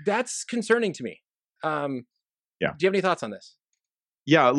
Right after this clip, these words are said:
Speaker 2: let me just say first, this, this again, there's a consistent, repeated pattern here of making mountains out of molehills, or I should say,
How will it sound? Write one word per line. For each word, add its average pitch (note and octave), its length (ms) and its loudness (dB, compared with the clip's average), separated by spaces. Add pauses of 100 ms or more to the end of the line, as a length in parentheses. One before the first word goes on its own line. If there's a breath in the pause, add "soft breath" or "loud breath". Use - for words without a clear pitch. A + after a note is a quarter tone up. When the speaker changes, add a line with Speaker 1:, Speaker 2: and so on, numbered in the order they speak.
(100)
Speaker 2:
let F3 120 6
me A3+ 120 4
just F3 180 2
say D3+ 140 2
first, C#3+ 280 -2
this, B2+ 200 -2
this C#3+ 260 2
again, C#3+ 200 6
there's G#2 140 4
a G#2+ 60 2
consistent, C#3+ 680 2
repeated A#2 440 4
pattern A2+ 320 4
here F#2+ 200 2
of F2+ 200 4
making G2+ 320 2
mountains G#2+ 280 2
out F#2+ 120 4
of F2+ 60 0
molehills, F#2+ 440 4
or F#2 160 6
I F2+ 60 4
should - 200 -8
say, F#2 280 2